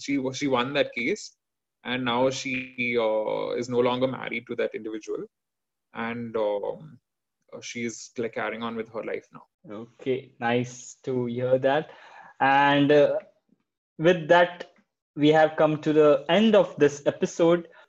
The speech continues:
Speaker 2: Uh, any final tips, Abhiju?
Speaker 1: Uh, so that's, I mean, I hope,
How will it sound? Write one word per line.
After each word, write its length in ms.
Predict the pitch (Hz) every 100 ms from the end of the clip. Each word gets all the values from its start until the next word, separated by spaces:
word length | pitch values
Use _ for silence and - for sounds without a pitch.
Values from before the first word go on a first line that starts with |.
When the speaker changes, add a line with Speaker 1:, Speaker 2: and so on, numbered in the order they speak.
| _
Speaker 2:
Uh, 160 | 165 165
any 340 | 185 269 311 -
final 380 | 196 233 269
tips, 340 | - 247 254 214
Abhiju? 340 | 208 226 302 - _ _ _ _ _ _ _
Speaker 1:
Uh, 480 | 180 190 208 208 208 - - _ _ 175 160
so 560 | - 196 202 190 - 156
that's, 300 | 165 - 170
I 80 |
mean, 200 | 175 185
I 120 | 170 160
hope, 320 | 180 180